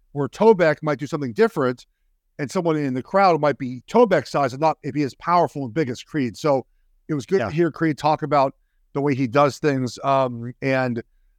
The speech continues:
Speaker 1: you know, just the Kansas City offense is, is unique in, in what they ask him to do and not do. And so just listening to him talk and assume that leadership role was great. You know, for Trey, there, there were a lot of guards there. And, you know, Steve Hutchinson and Damian Woody were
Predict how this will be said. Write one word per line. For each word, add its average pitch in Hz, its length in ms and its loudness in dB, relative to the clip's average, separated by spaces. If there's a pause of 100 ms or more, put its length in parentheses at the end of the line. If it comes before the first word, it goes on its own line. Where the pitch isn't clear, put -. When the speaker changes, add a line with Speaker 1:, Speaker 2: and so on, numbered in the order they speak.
(140)
Speaker 1:
you 160 80 0
know, 135 160 2
just 185 260 2
the 156 160 -8 (240)
Kansas 214 240 4
City 165 140 0
offense 143 420 0
is, 123 240 -6
is 117 180 -4
unique 120 360 -2
in, 117 240 -4
in 117 160 -6
what 120 200 -2 (120)
they 123 100 -2
ask 127 320 -2
him 131 120 -2
to 110 60 -8
do 120 220 0
and 110 100 -4
not 117 220 -2
do. 180 300 2 (320)
And 139 120 -6
so 156 140 0
just 156 240 -2
listening 170 360 0
to 151 200 0
him 135 240 -2
talk 143 380 0
and 135 100 -4
assume 139 280 -6
that 127 100 -4
leadership 131 340 -2
role 127 140 -2
was 117 160 -8
great. 139 320 -2
You 139 80 -6
know, 123 160 -6
for 127 160 -14
Trey, 170 540 2 (500)
there, 151 180 0
there 160 120 0
were 156 60 4
a 156 40 0
lot 185 160 6
of 131 80 -2
guards 131 340 2
there. 117 160 -6
And, 120 160 -4
you 123 80 -2
know, 117 80 -2
Steve 165 260 -4
Hutchinson 139 380 -2
and 117 80 -6
Damian 131 300 -2
Woody 127 260 0
were 117 320 -2